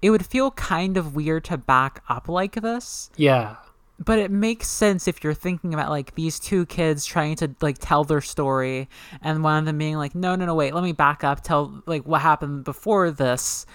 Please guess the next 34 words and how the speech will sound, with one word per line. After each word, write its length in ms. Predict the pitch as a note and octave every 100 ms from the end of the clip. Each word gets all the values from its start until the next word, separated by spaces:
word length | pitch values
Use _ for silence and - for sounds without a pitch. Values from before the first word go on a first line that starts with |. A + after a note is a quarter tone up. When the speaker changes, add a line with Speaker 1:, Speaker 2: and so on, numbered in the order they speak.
| - -
Speaker 1:
Like, 120 | F3 D#3+
that 160 | G3+
makes 220 | A3 G3 -
sense 460 | - C3 B2 -
in 100 | D3+
Speaker 2:
Yeah, 80 | E3
I 20 |
Speaker 1:
a 20 | C3
really, 100 | -
Speaker 2:
feel 100 | D#3
Speaker 1:
like, 80 | C3+
Speaker 2:
like, 60 | B2+
Speaker 1:
intuitive 320 | D3 C3 A2+
way. 420 | A#2+ A2+ - C#3+ -
Speaker 2:
"Shut 280 | - - D3+
up, 240 | C#3 C3
back 260 | - B2+ -
up, 180 | C3 B2
you 120 | A#2
missed 260 | A#2+ A#2 -
a 60 |
bit." 340 | A2+ A2 A2+ - - - - _ _ _ - -
That 180 | C#3 C3
makes 180 | C3 B2
more 120 | B2+
sense 220 | - A#2+
than 120 | -
just 260 | A2 A2 -
dragging 340 | - A#2+ A#2 A2+
the 80 | A2
narration 460 | A2 A2 A2 -
back 280 | A2+ A2+ G#2+
a 60 | A#2
bit. 220 | G#2+